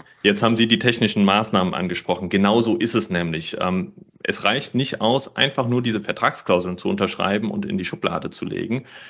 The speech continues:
Speaker 2: sondern ich muss zusätzlich Prüfungen durchführen, ob vielleicht in dem Zielland Gesetze bestehen, die den Standardvertragsklauseln zuwiderlaufen, ob da irgendwelche, ähm, Sicherheitsbehörden Überwachungsmaßnahmen machen, weshalb, ähm, die Übermittlung dann vielleicht überwacht werden könnte.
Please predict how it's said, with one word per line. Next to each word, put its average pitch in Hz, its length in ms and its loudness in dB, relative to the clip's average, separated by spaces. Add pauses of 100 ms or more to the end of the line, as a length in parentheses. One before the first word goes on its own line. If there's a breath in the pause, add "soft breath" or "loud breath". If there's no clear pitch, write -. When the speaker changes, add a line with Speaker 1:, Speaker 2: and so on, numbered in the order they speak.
(140 loud breath)
Speaker 2:
sondern 139 680 0
ich - 200 -8
muss 120 240 -4
zusätzlich 127 1040 -2 (160)
Prüfungen 135 560 -2
durchführen, 113 760 0
ob - 260 0
vielleicht 101 560 -2
in 98 80 -2
dem 95 140 0
Zielland 101 720 0
Gesetze 123 420 -2
bestehen, 101 800 2
die 98 340 0 (280 loud breath)
den 92 100 -4
Standardvertragsklauseln 98 1200 -2
zuwiderlaufen, 107 1000 2 (260 loud breath)
ob - 180 -4
da 92 160 2
irgendwelche, 92 880 0
ähm, 90 320 -2
Sicherheitsbehörden 104 1400 2
Überwachungsmaßnahmen 101 1400 0
machen, 101 580 0
weshalb, 92 480 0
ähm, 90 380 -2
die 92 80 -6
Übermittlung 110 540 0
dann 104 180 0
vielleicht 95 380 -4
überwacht 90 480 -2
werden 107 300 2
könnte. 107 500 0